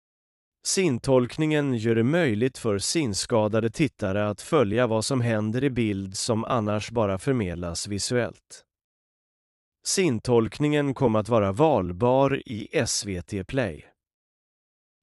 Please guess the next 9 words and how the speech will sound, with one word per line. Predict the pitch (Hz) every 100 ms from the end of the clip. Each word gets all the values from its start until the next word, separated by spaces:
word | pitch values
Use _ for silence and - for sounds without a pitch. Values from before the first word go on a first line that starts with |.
| -
Belmina | 113 143 151 185 165
Kåka, | 151 185 131 - - 135 92 - -
sakkunnig | - - 175 113 - 117 117 135
inom | 127 107 101
syntolkning | - 151 101 113 104 98 127 117
på | 107 113
S | 110 101 -
R | 143
F, | 131 87 - -